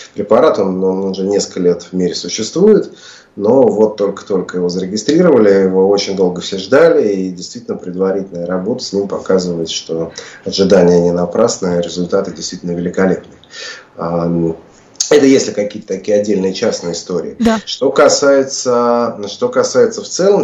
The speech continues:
Speaker 1: э, концепции, то я могу сказать, что, ну, может быть, не за два-три года, но за последние, там, семь-десять лет,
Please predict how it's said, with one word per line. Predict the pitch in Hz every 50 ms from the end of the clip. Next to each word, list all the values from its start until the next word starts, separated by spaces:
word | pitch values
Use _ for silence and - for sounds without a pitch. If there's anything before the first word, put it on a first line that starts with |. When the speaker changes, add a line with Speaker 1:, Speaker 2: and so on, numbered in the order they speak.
| - - -
Speaker 1:
э, | 101 98 92 92 92 92 92 95 95 95 92 92 92 95 92 92 92 92 92 90 90 92 92 92 90 87
концепции, | - 101 104 104 - - 92 - - - 87 85
то | - - 104 107
я | 107 110 120 127
могу | 127 123 107 120
сказать, | 117 - - 120 110
что, | - - - 101 98 101 - - - - - - -
ну, | 117 113 110 - - -
может | - 113 110 107
быть, | - 113 107 -
не | 110 110
за | 107 117 110
два-три | 117 143 180 180 - 143 127
года, | 113 113 107 98 90 87
но | 90 95 98
за | 95 107
последние, | 101 - 98 - - 113 107 98 101 92 87
там, | - 92 90
семь-десять | 87 - - 123 107 95 92 - 104 95 90 90 95 120 160 202 196 - 117 107 -
лет, | 98 82 71 -